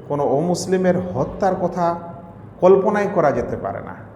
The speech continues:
যে একজন মুসলিম দেশে কোনো অমুসলিমদের বসবাস হবে এবং তারা মুসলিম রাষ্ট্রের সাথে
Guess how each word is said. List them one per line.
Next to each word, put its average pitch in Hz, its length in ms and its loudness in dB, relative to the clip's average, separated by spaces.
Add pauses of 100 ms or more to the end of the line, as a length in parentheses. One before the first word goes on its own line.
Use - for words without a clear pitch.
(800)
যে 120 80 -4
একজন 123 300 -2
মুসলিম 127 420 -2
দেশে 113 560 -4 (960)
কোনো 123 160 0
অমুসলিমদের 123 840 -2
বসবাস 113 500 -4 (120)
হবে 104 220 -8 (640)
এবং 107 280 -8
তারা 110 360 -2 (1000)
মুসলিম 123 460 -4
রাষ্ট্রের 117 420 -4
সাথে 113 480 -8